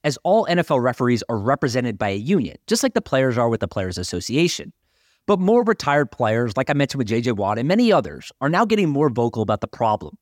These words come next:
And the increase of sports betting activity creates this weird dynamic between players, referees, the league, and its partners that could eventually impact the integrity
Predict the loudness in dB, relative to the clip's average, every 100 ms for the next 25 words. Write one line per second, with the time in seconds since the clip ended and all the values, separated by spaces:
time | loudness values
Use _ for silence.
0 | -4 -2 2 0 0 0 -2 -2 -2 -2
1 | -2 -2 -2 -4 -2 -2 -4 _ _ -2
2 | 0 2 0 0 2 2 2 2 0 -2
3 | -4 -8 -4 -4 -2 0 0 0 -4 -4
4 | -2 0 0 -2 -6 -4 -2 0 0 -2
5 | -6 -2 -2 -2 -20 _ _ _ _ -6
6 | 0 0 2 0 0 0 -2 0 -2 -2
7 | -4 -6 -8 -8 -8 -6 -4 -4 -4